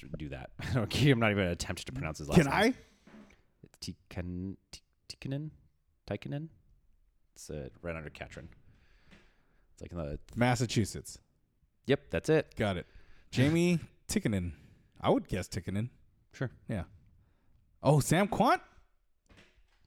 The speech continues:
Speaker 1: Yeah, so then Sam Quant left. Uh, one of the coaches left.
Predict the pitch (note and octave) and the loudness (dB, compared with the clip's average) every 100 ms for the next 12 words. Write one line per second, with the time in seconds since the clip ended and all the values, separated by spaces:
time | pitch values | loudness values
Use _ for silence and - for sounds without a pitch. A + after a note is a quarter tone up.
0 | _ - - - A2 F#2 B2 A2 G#2+ G2 | _ -20 -20 -2 0 2 4 6 6 4
1 | F2+ A2+ G2+ C3+ C#3+ C#3+ C#3 C#3 - - | 2 -2 0 0 0 2 2 2 -4 -20
2 | _ _ _ _ _ _ - G2+ G2 F#2+ | _ _ _ _ _ _ -2 2 4 4
3 | F#2+ F#2 G2+ G2+ F#2+ C3+ C3+ B2 A#2+ B2 | 4 4 2 2 6 6 6 4 2 2
4 | - - | 0 -12